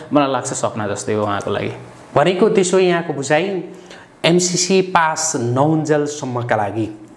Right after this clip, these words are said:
Speaker 2: कार्यकारी अध्यक्ष प्रचण्ड हो।
Speaker 1: हो।
Speaker 2: जब एमसिसी पास हुन्छ, एमसिसी पास भइसकेपछि
Speaker 1: भइसकेपछि
Speaker 2: फेरि योभन्दा अगाडिको जुन लफडा थियो, त्यो
Speaker 1: लफडा
Speaker 2: लफडा
Speaker 1: त
Speaker 2: दोहोरिन्छ।
Speaker 1: दोहोरिन्छ।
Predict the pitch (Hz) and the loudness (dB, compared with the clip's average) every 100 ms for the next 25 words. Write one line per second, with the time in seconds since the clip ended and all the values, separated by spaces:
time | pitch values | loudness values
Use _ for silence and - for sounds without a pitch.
0 | - - - 147 143 147 135 120 113 120 | -20 -8 0 2 2 0 2 0 0 -2
1 | - 117 117 - 107 98 135 - - 117 | -2 -2 -2 -2 0 2 0 -2 -2 -2
2 | 107 - - 123 165 190 160 - 151 151 | -2 -8 -2 2 4 2 0 -2 -2 0
3 | 139 117 104 104 98 151 202 - - - | 2 0 0 -6 -4 -4 -4 -12 -18 0
4 | 160 160 175 - 170 - 143 127 101 101 | 0 2 0 0 -2 0 0 0 -4 -4
5 | - 123 127 131 147 - 240 254 240 196 | -2 0 2 2 0 2 2 2 2 2
6 | 151 117 117 139 131 127 117 120 113 113 | 2 0 -2 0 -2 -4 -4 0 0 0
7 | 117 107 113 117 113 104 190 123 156 107 | 0 -2 -2 -4 -2 -2 0 0 0 -2
8 | 98 92 135 143 127 113 107 | -4 -6 0 0 0 -2 -8